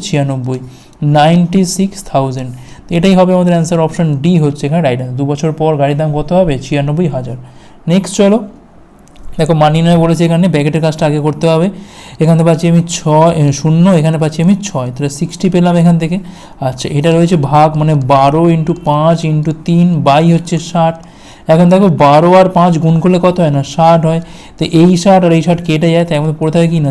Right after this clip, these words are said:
তিন পড়ে থাকে, তিন হচ্ছে আমার এখানে অ্যান্সার, অপশন এ হচ্ছে এখানে রাইট অ্যান্সার। নেক্সট চলো কী বলছে এখানে, একজন দোকানদার একটা ফুলদানি তিন হাজার পন-, এ, তিন হাজার পাঁচশো টাকায় বিক্রি করে, যদি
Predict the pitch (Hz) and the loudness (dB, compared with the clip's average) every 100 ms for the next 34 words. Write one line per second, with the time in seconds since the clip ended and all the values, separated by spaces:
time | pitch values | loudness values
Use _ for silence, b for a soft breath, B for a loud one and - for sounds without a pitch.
0 | 123 160 170 165 165 160 165 160 147 147 | -4 0 0 2 0 0 -2 -4 -4 -2
1 | 139 - 143 131 127 135 175 135 131 123 | -4 -6 -6 -6 -6 -6 -4 -4 -8 -8
2 | 120 - B B B 143 135 - 139 - | -12 -12 B B B -8 -6 -6 -6 -6
3 | 151 170 143 143 139 131 151 165 123 123 | -2 -2 -2 -6 -8 -6 -4 -2 -4 -8
4 | 123 - 143 156 180 - 190 185 180 170 | -12 -14 -8 -6 -4 -2 0 2 2 2
5 | 165 160 160 196 - - - - B B | 0 -2 -4 -6 -12 -20 -20 -20 B B
6 | B B 156 185 170 170 196 196 185 185 | B B 4 4 4 4 4 4 4 2
7 | - 180 185 160 170 170 170 170 180 180 | 2 4 4 2 0 0 2 2 2 0
8 | 156 156 160 143 135 - 151 139 165 170 | 0 0 -2 -4 -6 -10 -6 -2 2 2
9 | 180 165 151 - 175 170 196 156 143 139 | 2 2 0 0 0 2 2 0 -2 -4
10 | 127 123 127 B B B B 156 185 | -4 -6 -8 B B B B 4 4